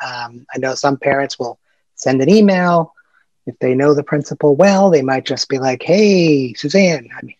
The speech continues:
you know, <laughs> when you're a principal, you know, "Don't give my kid the M cas," and you'd be like, "Okay." Um, and then other principals might wanna have a letter from a lawyer. Just kidding. Uh, but, you know, my point is, is that without any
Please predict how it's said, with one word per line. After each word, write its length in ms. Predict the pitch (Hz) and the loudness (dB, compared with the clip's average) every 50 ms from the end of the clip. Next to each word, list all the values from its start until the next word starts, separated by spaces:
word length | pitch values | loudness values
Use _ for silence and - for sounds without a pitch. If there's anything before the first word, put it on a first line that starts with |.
| - - | -18 -12
you 100 | - 123 | -10 -10
know, 80 | 104 - - - - - - - | -10 -10 -14 -18 -20 -20 -18 -12
<laughs> 80 | - - - - - _ | -10 -10 -10 -10 -10 _
when 220 | - 147 139 135 | 0 0 0 0
you're 100 | 131 131 | 0 -2
a 40 | 123 | -2
principal, 380 | - 165 151 - - - 139 139 | 0 -2 0 0 0 0 0 0
you 60 | 135 | 0
know, 200 | 127 123 120 - _ _ _ _ - - | -2 -2 -4 -6 _ _ _ _ 0 2
"Don't 160 | 180 170 - | 2 4 4
give 100 | 196 156 | 2 2
my 140 | 170 170 160 | 2 0 2
kid 160 | - 175 151 | 0 2 2
the 140 | 170 180 202 | 4 4 4
M 120 | 208 208 | 4 2
cas," 360 | 202 - 180 160 143 135 - | 2 2 2 2 2 0 -2
and 80 | 151 147 | -4 0
you'd 40 | 139 | 0
be 60 | 151 | 0
like, 180 | 143 139 - | 0 0 -2
"Okay." 400 | - 214 208 - 220 226 269 254 - - - - - _ - | -2 -2 2 4 4 4 4 0 -4 -10 -20 -20 -16 _ -2
Um, 480 | 185 165 156 147 143 139 139 139 147 - 156 | 2 2 4 4 2 0 -2 -6 -8 -8 -4
and 120 | 156 160 | -2 0
then 80 | 156 151 | 2 2
other 200 | 151 156 170 160 | 4 4 4 2
principals 480 | - 170 156 - - 139 156 151 147 | 2 0 -2 -2 0 2 2 2 2
might 180 | 151 143 147 135 | 2 -2 -2 -2
wanna 300 | 135 139 139 135 131 123 | -2 -4 -2 -2 -2 -2
have 140 | 139 139 135 | -2 0 0
a 40 | |
letter 240 | 127 131 135 135 131 | 2 2 2 2 2
from 160 | 123 - 135 | 0 -6 -6
a 60 | 127 127 | -4 -2
lawyer. 380 | 131 135 131 127 113 110 - - | 0 0 0 -2 -4 -6 -8 -10
Just 160 | 147 131 - | -10 -10 -6
kidding. 340 | - 139 117 107 107 113 113 | -4 -6 -6 -6 -8 -14 -12
Uh, 120 | 120 123 - - 151 - | -12 -12 -14 -12 -6 0
but, 220 | 143 123 - - _ - | 0 0 0 -2 _ -4
you 100 | 151 151 | -2 -2
know, 100 | 143 135 | 0 0
my 140 | 139 135 139 | 0 -2 -2
point 300 | - - 170 160 151 143 | 2 2 2 2 2 2
is, 280 | 151 143 139 131 127 | 2 2 2 2 -2
is 140 | 131 127 123 | -6 -10 -8
that 200 | - 135 131 - _ | -6 -8 -8 -8 _
without 380 | - 139 143 139 147 143 147 143 | -2 0 2 4 4 4 4 2
any 400 | 139 139 135 131 127 123 131 _ | 2 0 0 -2 -2 -4 -8 _